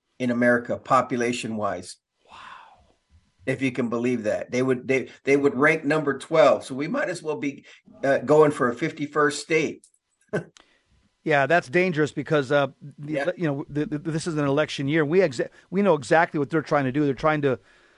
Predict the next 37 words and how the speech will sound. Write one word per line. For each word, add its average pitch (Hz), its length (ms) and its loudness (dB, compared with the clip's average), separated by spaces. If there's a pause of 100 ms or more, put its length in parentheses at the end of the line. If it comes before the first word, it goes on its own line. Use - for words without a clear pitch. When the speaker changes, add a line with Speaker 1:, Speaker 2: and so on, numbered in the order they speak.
(120)
Speaker 2:
shore - 320 4
up 175 120 2
their 143 120 2
voting 147 380 2
base. 123 320 -4 (500)
Paul, 247 220 6
I - 40 -10
wanna, 302 200 -2
I 202 80 4
wanna 277 220 8
move 254 140 -2
to 233 100 0
today's 196 340 6
gospel 196 400 2
real 170 160 4
quick. 175 220 0
We 175 60 -6
got 170 160 4
a - 20 0
few 185 160 -6
Speaker 1:
Yep. 175 80 -2
Speaker 2:
minutes. 190 400 0
Uh, 147 160 2 (260)
Speaker 1:
Yep. - 320 -10
Speaker 2:
Luke 185 240 6
chapter 202 380 2
one, 180 240 2
verse 170 160 2
thirty-nine 165 420 2
to 139 140 -6
forty-five. 175 520 2
"Speak, - 300 -2
Lord, 175 220 4
your 147 100 -2
servants 165 360 0
are 135 100 4
listening." 185 460 0